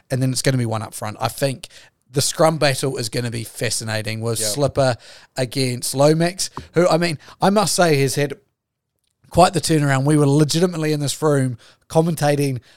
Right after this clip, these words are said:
Speaker 1: the, uh, <coughs> Waratahs versus Hurricanes game, and he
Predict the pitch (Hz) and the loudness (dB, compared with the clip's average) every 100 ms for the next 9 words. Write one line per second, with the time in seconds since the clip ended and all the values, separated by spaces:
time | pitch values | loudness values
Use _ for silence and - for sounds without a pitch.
0 | _ 147 135 123 123 120 - _ - - | _ -2 -2 -2 -2 -2 -6 _ -14 -14
1 | - 175 - _ 156 170 151 147 143 123 | -10 -10 -12 _ 0 0 0 -2 -2 -2
2 | 139 120 110 147 139 135 127 123 120 123 | -6 -6 -4 -2 -2 -2 -2 -2 -2 -2
3 | - _ _ - 135 127 147 143 131 | -10 _ _ -8 -6 -4 -2 -2 -2